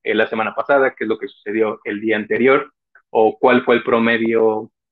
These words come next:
de lo que sucedió dos semanas atrás. Entonces, sí, sí hay que hacer una, una fichurización adicional para poder utilizar este tipo de, de, de modelos, ¿no?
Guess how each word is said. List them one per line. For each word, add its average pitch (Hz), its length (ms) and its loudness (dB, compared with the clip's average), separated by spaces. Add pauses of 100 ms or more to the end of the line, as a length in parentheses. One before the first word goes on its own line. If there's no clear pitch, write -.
(460)
de 123 180 0
lo 123 140 2
que - 100 -6
sucedió 113 720 0 (180)
dos 117 160 -2
semanas 110 320 -8
atrás. 147 360 0 (520)
Entonces, 139 400 0
sí, 160 340 -4
sí 160 80 0
hay 151 120 0
que 151 100 2
hacer 147 320 0 (180)
una, 131 640 -2
una 131 280 -4
fichurización 110 840 -6
adicional 113 640 -2 (460)
para 110 260 0
poder 110 280 2
utilizar 113 600 -2
este - 300 -8
tipo 107 420 -4
de, 98 380 -2 (480)
de, 104 580 -2
de 113 240 -2
modelos, 107 540 2
¿no? 156 260 -2